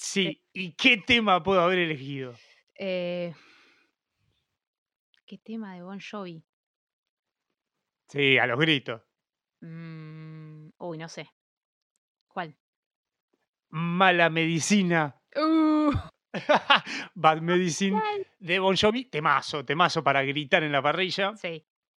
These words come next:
Speaker 1: No viene muy, no ve-, este no, no tiene mucho que ver con lo que veníamos, pero calculo que vos volvés al
Speaker 2: Yo vuelvo a la
Speaker 1: cachengue.
Speaker 2: yo vuelvo a la fiesta. Sí, pero ya vuelvo a la
Speaker 1: Bien.
Speaker 2: fiesta a, al momento de, de, de, de... cuando ya están todos súper copete.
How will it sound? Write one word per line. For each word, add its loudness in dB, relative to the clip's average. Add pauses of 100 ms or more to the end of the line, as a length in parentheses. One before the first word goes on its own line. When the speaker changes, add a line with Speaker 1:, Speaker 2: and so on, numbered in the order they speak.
(280)
Speaker 1:
No 2
viene 4
muy, -2
no 0
ve-, 0 (120)
este -2
no, 0
no -2
tiene 4
mucho 0
que 0
ver 4
con 0
lo -2
que 0
veníamos, 0
pero 2
calculo -2
que -4
vos 2
volvés -2
al -4 (380)
Speaker 2:
Yo -2
vuelvo 6
a 6
la -6 (200)
Speaker 1:
cachengue. 0
Speaker 2:
yo 2
vuelvo 4
a 2
la -2
fiesta. -6
Sí, -2
pero -4
ya 6
vuelvo 4
a -20
la -16
Speaker 1:
Bien. 2
Speaker 2:
fiesta 2
a, 2
al -4
momento -2
de, -6 (1400)
de, -10
de, -8
de... -8
cuando -6
ya -4
están -2
todos -4
súper -2
copete. -6